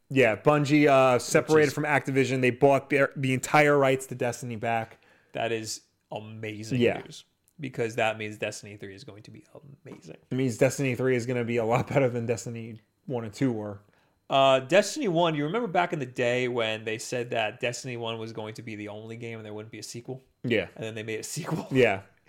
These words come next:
Speaker 1: Well,
Speaker 2: <laughs> like, very quickly.
Speaker 1: well, a lot of that was Activision. Like,
Speaker 2: Yeah,
Speaker 1: the,
Speaker 2: that's
Speaker 1: the
Speaker 2: what I
Speaker 1: numbers
Speaker 2: mean.
Speaker 1: hit. Destiny two underperformed dramatically.
Speaker 2: Yeah.
Speaker 1: You know, even though it sold very well.
Speaker 2: That's what I mean. Like, they won't be bound by that. They
Speaker 1: Yeah.
Speaker 2: won't have somebody telling you, "No, no, no, you need to make forty dollar D L C," you
Speaker 1: Yeah,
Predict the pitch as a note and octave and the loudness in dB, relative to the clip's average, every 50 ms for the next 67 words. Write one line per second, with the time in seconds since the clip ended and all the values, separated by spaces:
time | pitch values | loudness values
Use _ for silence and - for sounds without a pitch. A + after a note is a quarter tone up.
0 | - - - G3+ A3 - F3+ D3 - G#3 E3+ - C#3+ C#3 D3 B2 A#2 A#2 C3 - | -10 2 6 6 6 6 6 2 -2 -2 -6 -8 -2 2 4 4 4 2 0 -2
1 | - B2 A2+ - A3+ A#3 A#3+ G3+ G#3 A3 G3+ G#3+ G#3+ G#3 G#3+ G#3 G3+ G3 F#3+ G3 | -2 -4 2 8 10 10 10 10 8 6 6 6 6 6 6 4 4 4 6 6
2 | G#3 G3 E3 G3 G3 G3 G3 - E3+ C#3 C3+ A#2 G#2 A2+ A2 A2 A#2+ B2 D3 F#3+ | 6 6 6 4 4 4 2 2 0 0 0 0 -2 -4 -6 -6 -2 2 6 6
3 | B3 C#4 F3+ F3+ G3+ G#3+ E3+ E3+ F#3+ F#3+ F3+ F3 F#3 G3 - F3+ D3+ D#3 E3 F3+ | 8 8 8 8 6 6 6 6 6 6 6 6 4 4 4 4 4 4 4 4
4 | F#3 F3+ - - - _ - G3 F#3+ F#3+ G3 G3 F#3 F#3 - G3 G3 F#3+ - C#3+ | 4 2 0 -6 -2 _ 4 4 4 4 2 0 2 2 4 2 2 4 4 4
5 | D#3+ F3+ F3+ F3+ F3 F3+ F3+ E3 D#3 - D#3+ D#3+ E3 E3 E3+ E3 D3 D3+ C#3 - | 4 4 4 2 2 2 0 -2 0 2 4 4 4 4 2 0 -2 -4 -6 -4
6 | C3+ C#3 C#3+ C#3+ D3+ D#3+ D#3 - E3+ E3 D#3+ D#3+ D3+ - - _ _ D#3 D#3 D#3 | -2 0 2 2 2 0 0 0 2 2 2 2 0 -2 -10 _ _ -4 -2 -2
7 | C3 - - D3 C3+ B2+ B2 B2+ C3 C#3+ C#3+ C3+ D3 D3 C#3+ C#3+ C3+ - - D#3+ | -2 0 0 2 2 2 2 2 4 4 4 6 6 6 6 6 4 4 2 4
8 | C#3 C#3+ C#3 C3+ F#3 - D3 C#3+ C#3+ D3 D3+ D3 D3 D3 C#3+ - D3+ D3 D#3 E3 | 4 4 4 2 2 4 4 4 4 4 4 4 2 0 -2 -4 0 0 0 0
9 | - - F3 D#3 D#3 E3+ F3 C#3 A2+ A2 A2 A2 A2 G#2+ - - - - C#3+ C3+ | 2 0 0 0 0 -2 -2 -4 -4 -4 -2 -2 -4 -4 -6 -12 -14 -8 -4 -2
10 | C3+ C3 C3 C#3 C#3+ D3+ C3+ C#3 C3+ B2+ - A#2+ A#2+ B2+ C3 C3+ C3+ C3 A#2+ B2 | 0 0 0 0 0 0 0 -2 -2 0 0 2 2 2 0 -2 -4 -4 -2 -2
11 | G#2 G2+ G2+ G#2 G2+ G2+ G2+ C#3+ C#3+ B2 - E3+ E3 C#3+ B2+ - - C#3 C3 B2+ | -2 -2 -2 -6 -6 -2 2 6 6 6 6 6 2 0 -2 -2 -4 -6 -6 -6
12 | A#2+ A#2+ - - B2 A#2 A#2 A#2+ A#2 A#2+ A#2 A2+ A#2+ C3+ D3 D#3+ D#3+ D#3 D3+ C#3+ | -8 -6 -4 -4 -2 -2 -4 -6 -6 -8 -8 -4 0 2 4 4 4 4 2 2
13 | C#3+ C#3+ D3+ C#3+ D3 D3 E3+ F3+ D#3 - C3+ B2 A#2 A2+ - - C3 B2+ A#2+ A#2+ | 0 -2 -4 -4 -6 -6 -6 -6 -8 -6 -4 -2 -2 -4 -4 -6 -4 -4 -2 -2
14 | A2+ A2 G#2+ A2+ A2+ A#2 A2 G#2+ A2+ - - A2+ A2 A2+ A#2+ C3 B2 A#2 | -2 -2 -2 -2 -4 -4 -6 -6 -6 -8 -10 -10 -6 0 4 6 6 6